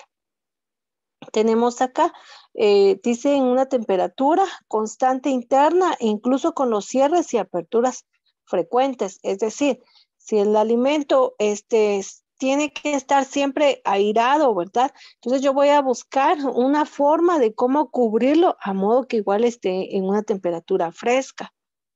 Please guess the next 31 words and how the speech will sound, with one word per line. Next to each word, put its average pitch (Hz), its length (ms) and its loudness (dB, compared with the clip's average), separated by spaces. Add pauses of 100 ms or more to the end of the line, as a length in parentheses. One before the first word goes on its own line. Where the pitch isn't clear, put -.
(320)
En 285 180 0
el 330 160 0
caso 277 320 -2
de 302 140 2
la 233 160 2
descongelación 202 960 -4
de 269 100 0
los 262 220 -4
alimentos, 226 640 -4
esto 226 260 -2
debe 240 300 2
de 247 120 2
realizarse 240 680 -4
directamente 240 800 -2
en 247 120 0
el 196 80 -2
refrigerador 196 760 -4 (500)
para 262 200 2
evitar 247 300 0
el 277 140 2
crecimiento 226 680 0
de 226 100 4
bacterias 269 560 -2
provocando 220 580 -2
por 240 140 -2
los 233 160 -6
cambios 208 420 -4
bruscos 254 400 -2
de 233 120 0
la 202 100 0
temperatura. 185 760 -4